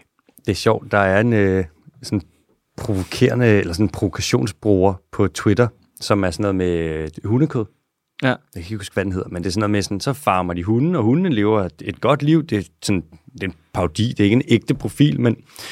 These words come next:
Speaker 1: hundene har det godt. Og så til sidst, så, når de har levet et godt liv, så bliver de slagtet, og så bliver kødet solgt, og folk går fuldstændig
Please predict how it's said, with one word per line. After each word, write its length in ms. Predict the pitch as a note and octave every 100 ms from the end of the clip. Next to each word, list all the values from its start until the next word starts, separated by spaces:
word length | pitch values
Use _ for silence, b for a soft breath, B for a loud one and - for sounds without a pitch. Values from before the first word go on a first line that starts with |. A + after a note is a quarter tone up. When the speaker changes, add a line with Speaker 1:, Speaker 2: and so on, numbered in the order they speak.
| B B
Speaker 1:
hundene 180 | E3 F3+
har 140 | A#2 A#2+
det 80 |
godt. 240 | A#2 D3 D3 _
Og 120 | - C#3
så 120 | D#3
til 160 | -
sidst, 240 | A2 E3 D#3
så, 180 | D3+ C3+
når 140 | A#2
de 60 | G2+
har 60 |
levet 100 | G2+
et 80 | B2+
godt 220 | - C#3
liv, 120 | D3 C#3
så 80 | -
bliver 100 | C3+
de 60 | A2
slagtet, 460 | - A2 C3 D3+
og 60 | C3
så 100 | -
bliver 140 | B2+
kødet 240 | - C3 A#2
solgt, 280 | A2 - - B B
og 160 | - F2+
folk 300 | - G2+ -
går 100 | F2+
fuldstændig 1200 | - - B2+ A2+ - - - - A#2 G2+ G2+